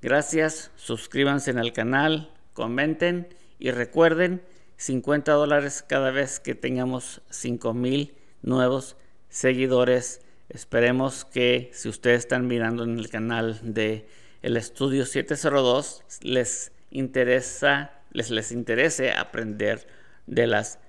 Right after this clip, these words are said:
criptomonedas, ¿ok? Y también estamos, ah, trabajando en nuestro canal de X. Allí podemos platicar más a fondo, ¿verdad? Para que miren ahí los videos también, ¿ok? Gracias, suscríbanse en el canal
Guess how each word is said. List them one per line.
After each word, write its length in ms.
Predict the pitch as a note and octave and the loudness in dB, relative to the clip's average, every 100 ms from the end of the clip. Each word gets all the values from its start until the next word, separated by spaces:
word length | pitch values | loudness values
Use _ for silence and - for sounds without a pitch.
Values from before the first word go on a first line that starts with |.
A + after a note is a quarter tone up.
| - | -20
criptomonedas, 1000 | - - - - F2+ E2 D#2+ - - - | -10 -8 -6 -8 -6 -6 -8 -10 -14 -14
¿ok? 160 | - C3+ C#3+ D3+ - - - - - | -6 0 0 0 -6 -18 -20 -20 -4
Y 180 | - | -4
también 400 | - F3 D#3 E3 | 2 2 4 2
estamos, 360 | E3 E3+ D#3+ D#3 D#3+ | 2 0 0 0 2
ah, 520 | C3+ C3 C3+ - - - | 2 2 2 0 -6 -8
trabajando 540 | - C3 B2+ C#3 C#3+ C#3+ | 0 2 2 2 2 0
en 60 | |
nuestro 280 | C3+ - B2 | -4 -6 -6
canal 440 | B2 A2+ A#2+ B2 | -4 -2 0 0
de 200 | A#2+ A#2+ G2+ | 2 4 4
X. 440 | - C3+ D3 - - - - - - | 2 -6 -6 -8 -16 -20 -20 -20 -4
Allí 340 | - A#2+ B2 | 2 2 0
podemos 560 | C3+ - B2+ B2+ B2+ - - - - | -6 2 4 4 -2 -8 -20 -20 -4
platicar 560 | A#2 A2+ A2 B2+ A#2+ | -4 -4 0 2 2
más 340 | C3 B2+ B2 - | 2 0 0 -2
a 60 | |
fondo, 680 | C3+ C3 C3 B2+ E3+ E3+ - - | -4 -2 0 0 -2 -6 -18 -8
¿verdad? 460 | - A#2 B2 E3 - | -6 -2 -2 -4 -8
Para 260 | - C3 C3 | -2 -2 -2
que 120 | - | -4
miren 440 | B2 A2+ A2 A2 A2+ - | -2 0 0 -2 -8 -8
ahí 200 | G#2 G2+ | -6 -4
los 180 | G2+ | -6
videos 320 | G2 F#2+ E2+ - | -6 -6 -6 -8
también, 460 | D2+ F2+ G#1+ - - - | -10 -10 -12 -14 -20 -18
¿ok? 140 | A#2+ D#3 E3+ E3+ - - - - - | -6 -4 -4 -6 -16 -20 -20 -20 -10
Gracias, 360 | C3 B2 C#3 C3 | -2 -2 0 -6
suscríbanse 500 | B2 - A#2+ A#2+ A#2 | -8 -8 -6 -6 -6
en 80 | A#2 | -8
el 100 | A2 | -6
canal 500 | A#2 B2 D3 D3+ | -4 -2 -2 -4